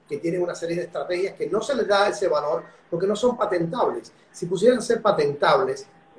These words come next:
y se pudiera rentabilizar económicamente hablando, los médicos supiésemos muchísimo de esto. Pero evidentemente no es así. Entonces nos toca a nosotros divulgar objetivamente, divulgar con conciencia, con coherencia, con objetividad, que hay muchísima,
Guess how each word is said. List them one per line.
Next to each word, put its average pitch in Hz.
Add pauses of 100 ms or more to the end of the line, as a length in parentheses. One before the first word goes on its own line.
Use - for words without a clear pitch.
(240)
y -
se 170
pudiera 170
rentabilizar 156
económicamente 156
hablando, 147 (240)
los 147
médicos 170
supiésemos 156
muchísimo 143
de -
esto. - (100)
Pero 196
evidentemente 190
no 147
es 135
así. - (380)
Entonces 170
nos 170
toca 208
a 190
nosotros 170 (420)
divulgar 202
objetivamente, 196
divulgar 165
con 170
conciencia, 175
con 139
coherencia, 156
con 143
objetividad, 131
que 135
hay 147
muchísima, 165